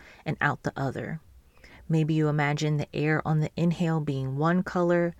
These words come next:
and the air on the exhale as a different color. You'll notice that the minute you pay attention to your breathing, you'll immediately change the pattern.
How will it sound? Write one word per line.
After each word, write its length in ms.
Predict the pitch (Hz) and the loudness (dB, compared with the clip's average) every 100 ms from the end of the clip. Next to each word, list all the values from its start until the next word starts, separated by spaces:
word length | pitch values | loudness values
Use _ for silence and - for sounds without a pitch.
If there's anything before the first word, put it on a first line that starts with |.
| - - - | -20 -20 -6
and 140 | 147 147 | -2 -2
the 80 | - | 0
air 280 | 151 156 - | 2 2 2
on 140 | 151 | 0
the 80 | 143 - | -2 -6
exhale 520 | 139 - 139 135 - | -8 -6 -4 -4 -4
as 140 | 139 | -6
a 60 | 139 | -6
different 360 | 131 120 - - | -6 -8 -8 -12
color. 400 | - - 101 165 - - - _ _ - - _ _ _ - - - - - - | -14 -14 -14 -16 -20 -20 -20 _ _ -20 -20 _ _ _ -20 -20 -20 -20 -20 -8
You'll 160 | - 190 | 4 6
notice 280 | 196 214 208 | 8 6 4
that 160 | 160 - | 2 2
the 80 | |
minute 340 | 151 156 196 - | 2 4 4 4
you 120 | 185 | 0
pay 220 | - 170 | 2 2
attention 380 | 165 160 160 170 | 2 0 -2 -2
to 120 | - | -2
your 140 | 160 156 | -2 -2
breathing, 540 | 156 160 165 190 208 - - - | 2 2 4 2 2 -2 -20 -4
you'll 200 | 170 170 | 4 4
immediately 640 | 151 151 165 190 185 156 151 | 4 2 4 6 4 2 -2
change 400 | - 160 156 - | 0 0 0 -2
the 80 | |
pattern. 500 | - - 139 - 165 | -6 -2 -2 -2 -10